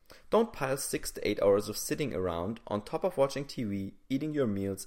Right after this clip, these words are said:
and sitting in the bus, train, or your car. We do sit a lot, don't we? Walk to the house five blocks away, take the stairs, not the elevator,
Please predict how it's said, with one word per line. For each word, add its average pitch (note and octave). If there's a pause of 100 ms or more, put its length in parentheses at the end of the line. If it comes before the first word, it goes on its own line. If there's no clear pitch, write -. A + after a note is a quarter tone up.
and C#3+
sitting A2+
in F#2
the F2+
bus, A#2+
train, F#2+ (100)
or E2
your F#2+
car. - (720)
We G#2+
do D3
sit D#3+
a D#3
lot, E3
don't F2+
we? - (1160)
Walk E3
to -
the E3
house B2+
five A2
blocks A2
away, F#2
take -
the D3+
stairs, G2
not G2
the G2+
elevator, F#2